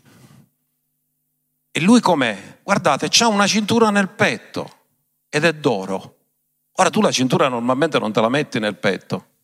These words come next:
Ma cos'è che aveva nel petto il sommo sacerdote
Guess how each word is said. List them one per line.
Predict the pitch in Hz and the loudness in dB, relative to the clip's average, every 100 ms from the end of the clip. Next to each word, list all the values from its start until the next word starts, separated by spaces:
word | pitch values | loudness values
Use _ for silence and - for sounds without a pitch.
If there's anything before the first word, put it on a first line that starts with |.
| _ _ _ _ _ _ _ _ _ _ _ _ _ _ _ _ _ - | _ _ _ _ _ _ _ _ _ _ _ _ _ _ _ _ _ -10
Ma | |
cos'è | 143 190 196 | -2 0 2
che | 123 | 0
aveva | 113 113 110 | -2 -2 -2
nel | 110 | -4
petto | 101 117 107 113 | -4 -4 -4 -4
il | 104 | -2
sommo | - 113 104 | -2 -4 -4
sacerdote | 98 101 110 101 104 101 - 202 | -6 -6 -6 -4 -2 -2 -4 -8